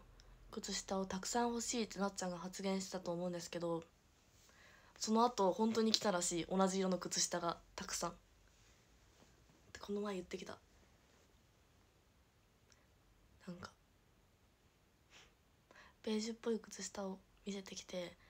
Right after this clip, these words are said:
「この靴下が大量に送られてきたんだ」って。<laughs> 同じやつを大量に。言ってた。だから、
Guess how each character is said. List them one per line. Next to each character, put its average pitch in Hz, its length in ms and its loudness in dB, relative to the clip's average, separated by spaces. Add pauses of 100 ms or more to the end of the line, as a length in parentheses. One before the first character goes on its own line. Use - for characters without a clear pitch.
(540)
「こ 240 140 2
の 262 80 4
靴 285 240 0
下 277 180 4
が 214 80 0
大 226 260 2
量 240 200 4
に 240 120 2 (240)
送 220 220 -2
ら 233 100 4
れ 226 60 -4
て 240 120 -2
き - 100 -6
た 220 120 0
ん 190 80 2
だ」 175 140 0
っ 175 60 -8
て。 - 180 -12 (1900)
<laughs> 208 300 -6 (800)
同 220 240 2
じ 240 120 2
や 247 80 6
つ 240 160 -6
を - 140 -8 (220)
大 196 200 -4
量 185 140 -6
に。 185 100 -10 (3250)
言 196 100 -10
っ 190 40 -18
て - 100 -10
た。 196 120 -8
だ 208 140 -4
か 196 140 -2
ら、 185 320 -2